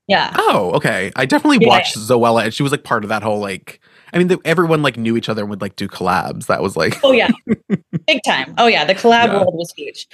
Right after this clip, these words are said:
Speaker 1: But we did, like, a whole, um, YouTube edition of the magazine. So they were on the cover, and then we had all kinds of YouTubers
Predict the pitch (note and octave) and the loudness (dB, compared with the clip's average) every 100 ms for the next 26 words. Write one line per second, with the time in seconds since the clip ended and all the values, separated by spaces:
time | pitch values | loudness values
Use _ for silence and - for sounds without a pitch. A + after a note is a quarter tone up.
0 | - - A3 A#3+ C4 B3+ - G3+ G3 F#3+ | -14 0 2 4 4 4 2 4 4 4
1 | - - E3+ D#3+ D#3+ D3+ D#3 E3+ F3 F#3 | 2 0 0 0 -2 -4 -8 -8 -2 -2
2 | F3 F#3 F3 D#3+ F#3+ - - _ _ F#3+ | 0 0 2 2 0 -2 -20 _ _ -2
3 | E3 E3+ - E3+ D3 C#3+ C#3+ C3+ B2+ A#2+ | 0 0 0 2 0 2 0 0 -2 -6
4 | A#2+ E3 E3 F3 F3 E3+ E3 D#3+ D3 D3+ | -4 0 2 4 4 4 0 0 2 2
5 | D#3+ D3+ D3 D3+ D3 D3 C#3+ D3+ D3+ D3+ | 2 -2 -2 -2 -4 -2 -2 0 0 0
6 | D3+ C#3+ C#3+ C#3 C#3 C#3+ C#3+ C#3+ C#3+ C3+ | -4 -2 -4 -4 -4 -4 -2 0 0 -4